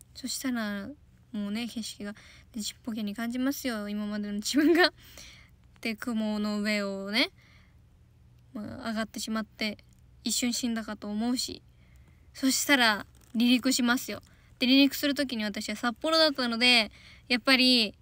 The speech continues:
なんといっても、青森と北海道の、あの、日本地図でよく見ていたあの形を真上から見たわけですよ。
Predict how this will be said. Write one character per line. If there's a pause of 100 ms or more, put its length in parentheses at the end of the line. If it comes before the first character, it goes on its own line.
な
ん
と
い
っ
て
も、 (180)
青
森
と
北
海
道
の、
あ
の、
日
本
地
図
で
よ
く
見
て
い
た
あ
の
形
を
真
上
か
ら
見
た
わ
け
で
す
よ。